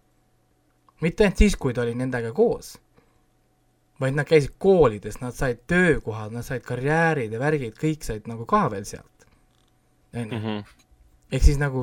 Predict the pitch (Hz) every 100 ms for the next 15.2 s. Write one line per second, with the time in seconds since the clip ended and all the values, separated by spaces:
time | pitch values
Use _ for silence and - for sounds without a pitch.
0 | 123 190 160 107 139 185 113 104 104 139
1 | 143 117 107 - - 151 143 104 76 143
2 | 160 131 147 135 151 147 113 117 - 113
3 | 110 110 110 107 110 110 107 107 107 107
4 | - - - - 165 147 120 110 - 98
5 | - 107 - 117 117 117 110 107 110 104
6 | 104 - 131 113 107 117 110 110 113 127
7 | 117 110 107 - _ _ - 175 - 101
8 | - - - 156 160 135 123 170 135 110
9 | 110 - 107 165 147 110 110 - 160 165
10 | 127 110 117 - 160 131 127 127 120 107
11 | 160 156 - 120 - 107 - _ _ _
12 | - 127 165 - 135 117 113 165 165 147
13 | 120 120 139 117 113 - 127 131 117 -
14 | - 117 139 139 - 110 117 113 123 139
15 | 113 -